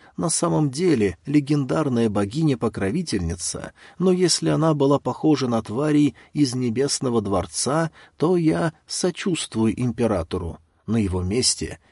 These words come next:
я бы умер после такого обучения.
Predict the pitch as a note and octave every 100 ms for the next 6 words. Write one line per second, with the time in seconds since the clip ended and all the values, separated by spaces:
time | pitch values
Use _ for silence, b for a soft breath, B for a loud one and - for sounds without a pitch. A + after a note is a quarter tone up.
0 | b G2+ A2 F#2 E2+ A2+ C#3 F#2 - b
1 | - F#3 D3 C#3+ C#3 D3 C3 G#2 G2+ G#2+
2 | B2 - G#2 D#2 D2 C#2+